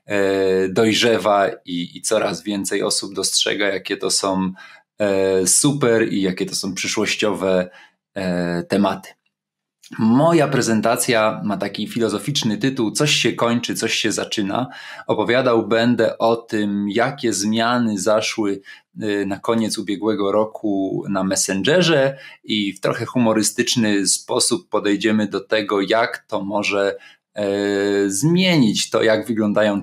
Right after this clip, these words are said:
chatboty właśnie na Facebook, e, Messengerze. Postaram się, żeby było wesoło, postaram się, żebyś-, żebyście ten czas spędzili razem ze mną,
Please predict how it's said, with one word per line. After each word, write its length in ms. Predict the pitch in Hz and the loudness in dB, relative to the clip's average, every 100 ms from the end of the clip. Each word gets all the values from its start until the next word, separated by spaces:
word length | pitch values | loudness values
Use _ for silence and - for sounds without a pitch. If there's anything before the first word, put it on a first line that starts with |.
| - | -2
chatboty 680 | 101 90 107 104 113 104 98 - - _ | -2 0 0 0 0 -2 -2 -10 -20 _
właśnie 320 | 110 107 110 | -4 -2 -2
na 180 | 101 98 | -2 -4
Facebook, 720 | - 107 104 92 98 95 - - - - _ - | -2 0 0 -2 -4 -6 -10 -18 -20 -20 _ -8
e, 760 | 98 95 95 92 92 92 101 | -4 0 0 0 0 -2 0
Messengerze. 600 | 107 113 - 104 92 - | 2 2 2 0 -2 -6
Postaram 440 | - 131 196 190 170 | -4 -2 2 2 2
się, 100 | - | 0
żeby 180 | 175 123 | -2 0
było 1080 | 135 127 117 113 110 110 104 104 101 101 104 | 2 4 4 4 4 4 2 2 0 -2 -2
wesoło, 420 | 113 123 131 135 | -2 0 0 -2
postaram 400 | 113 - 113 113 | -4 -4 -4 -4
się, 140 | - | -8
żebyś-, 480 | 101 101 101 - - | -10 -10 -12 -12 -12
żebyście 340 | - 95 - | -12 -12 -12
ten 220 | 98 101 98 | -10 -10 -4
czas 280 | 107 107 | -2 -2
spędzili 600 | - - 101 98 98 98 95 - - _ | -4 -8 -8 -4 -2 -2 -4 -12 -18 _
razem 420 | 117 113 104 101 | 0 2 2 0
ze 160 | 101 120 | 2 2
mną, 360 | 113 104 95 | 2 2 0